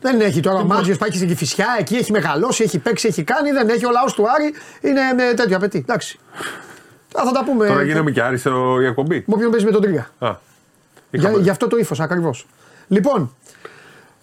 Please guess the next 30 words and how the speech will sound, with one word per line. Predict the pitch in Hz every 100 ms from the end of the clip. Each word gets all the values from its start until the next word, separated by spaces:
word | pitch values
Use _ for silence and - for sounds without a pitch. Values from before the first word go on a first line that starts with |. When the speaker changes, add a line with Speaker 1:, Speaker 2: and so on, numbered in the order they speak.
| _ _
Speaker 1:
τι | - 320
γίνεται, | 294 262 233
ρε | 226
παιδιά, | 226 285 302 240 - - -
τι | 320
γίνεται; | 247 247 254 277 233 - _ _ - -
Κοίτα, | 277 247
ο |
Ολυμπιακός, | 196 226 269 294
τι | 311
να | 311
του | 196
πεις, | 131 -
δεν | 226
πάει | 285
να |
του | 208
πεις | -
τίποτα. | 110 113 127 _ _ _
Να | -
είμαστε | 262 -
και | 233
δίκαιοι. | 254 - 113 - - _ _
Στο | -
τέλος | 190 269
πήγε | 226 269
να | 262
κάνει | 262 254
και |
βούτα. | 240 254 135 -